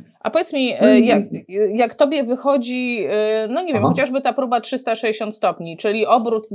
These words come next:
Speaker 1: tak naprawdę dookoła własnej osi, takie przetuptanie, to jak
Speaker 2: Tak.
Speaker 1: tobie to wychodzi źle u pacjenta, to czy ty diagnozujesz dalej, szukasz na przykład, nie wiem, zaburzeń czucia głębokiego, czy dodajesz sobie do tego, e, no nie wiem,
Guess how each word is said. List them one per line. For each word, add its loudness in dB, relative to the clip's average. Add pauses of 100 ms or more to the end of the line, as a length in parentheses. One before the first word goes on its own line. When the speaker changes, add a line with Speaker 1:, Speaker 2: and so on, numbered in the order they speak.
(140)
Speaker 1:
tak -4
naprawdę -2
dookoła 2
własnej -4
osi, -6
takie -4
przetuptanie, -4 (320)
to -2
jak 2
Speaker 2:
Tak. 4
Speaker 1:
tobie 0
to 0
wychodzi 2
źle 4
u 4
pacjenta, 0 (260)
to 4
czy -8
ty 4
diagnozujesz 0
dalej, 4
szukasz -4
na 0
przykład, -4
nie -4
wiem, -6
zaburzeń -2
czucia -4
głębokiego, -6
czy -6
dodajesz 0
sobie 0
do 0
tego, 4 (280)
e, 8
no 2
nie 4
wiem, -4